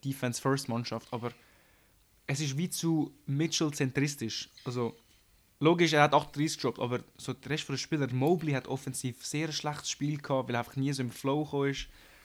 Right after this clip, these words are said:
Garland ist okay gewesen, aber ich finde, er hat auch so mehr werfen.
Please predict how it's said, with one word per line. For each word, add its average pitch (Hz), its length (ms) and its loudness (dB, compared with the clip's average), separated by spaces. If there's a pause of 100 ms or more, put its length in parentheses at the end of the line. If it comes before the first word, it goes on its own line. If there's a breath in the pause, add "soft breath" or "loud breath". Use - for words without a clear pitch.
(200 soft breath)
Garland 160 340 8
ist 139 100 0
okay 160 300 4
gewesen, 170 300 2
aber 131 180 4
ich 131 80 -2
finde, 135 220 0
er 131 60 0
hat - 60 -8
auch 147 120 2
so 147 100 -6
mehr 143 260 4
werfen. 143 480 0